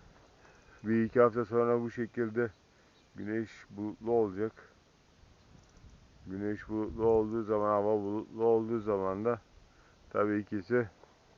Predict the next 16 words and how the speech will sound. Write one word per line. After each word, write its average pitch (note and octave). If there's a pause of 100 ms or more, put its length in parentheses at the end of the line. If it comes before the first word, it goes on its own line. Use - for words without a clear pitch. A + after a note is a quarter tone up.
(1200)
bizim G#2+
bu A2
güneş G#2
panelleri G#2+
yetersiz A2
kalıyor. G#2+
Onun G#2+
için G#2
büyüke G#2
aldım. G#2
Büyüke G#2
ayrıyeten G#2+
bir G2+
sistem G#2
olarak G#2
kuruyor, G#2+